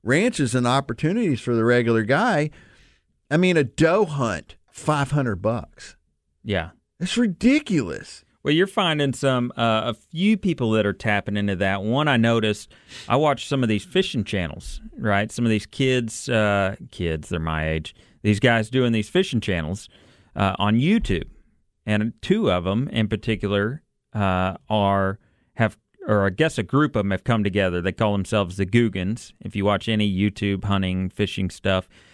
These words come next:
Speaker 2: uh, you've probably heard of the Googans. They've kinda stirred up the industry a little bit, come out with a bait company. They're making baits now, and they, like,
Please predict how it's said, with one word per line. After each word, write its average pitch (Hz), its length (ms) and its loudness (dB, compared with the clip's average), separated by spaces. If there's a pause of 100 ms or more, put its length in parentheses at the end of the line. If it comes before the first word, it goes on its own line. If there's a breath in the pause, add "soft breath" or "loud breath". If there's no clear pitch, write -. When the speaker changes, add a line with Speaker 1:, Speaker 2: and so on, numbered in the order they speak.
(200 soft breath)
Speaker 2:
uh, 90 320 2
you've 101 560 -2 (180)
probably 107 600 0
heard 104 240 0
of 92 60 -2
the 98 100 0
Googans. 90 520 -2
They've 95 160 -6
kinda 90 220 -2
stirred 98 340 -2
up 95 120 -2
the 98 140 0
industry 98 420 0
a 92 40 0
little 95 180 0
bit, 98 240 0
come 95 160 -2
out 87 120 -2
with - 120 -8
a - 40 -4
bait 104 300 -2
company. 107 540 0
They're 101 100 -2
making 90 360 -2
baits 123 340 0
now, 107 460 0
and 80 140 -4
they, 85 140 -2
like, 85 200 -2